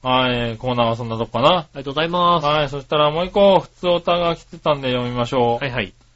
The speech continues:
Speaker 1: えーっとね、ちょっと待ってね。こちら。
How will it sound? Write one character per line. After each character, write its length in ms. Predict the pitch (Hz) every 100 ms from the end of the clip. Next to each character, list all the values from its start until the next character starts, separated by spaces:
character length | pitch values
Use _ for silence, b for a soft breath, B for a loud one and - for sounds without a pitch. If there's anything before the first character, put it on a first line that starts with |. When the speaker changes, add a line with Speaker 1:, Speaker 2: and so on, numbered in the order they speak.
| _ _ _ _
Speaker 1:
え 400 | 139 131 120 117
ー 20 | 110
っ 80 | -
と 120 | 113
ね、 240 | 110 98
ち 60 | 104
ょ 20 |
っ 20 |
と 120 | 101 90
待 100 | 90 107
っ 20 |
て 80 | 131
ね。 140 | 160 - _ - - _ _ _ _ _ -
こ 100 | 135
ち 80 | 143
ら。 180 | 127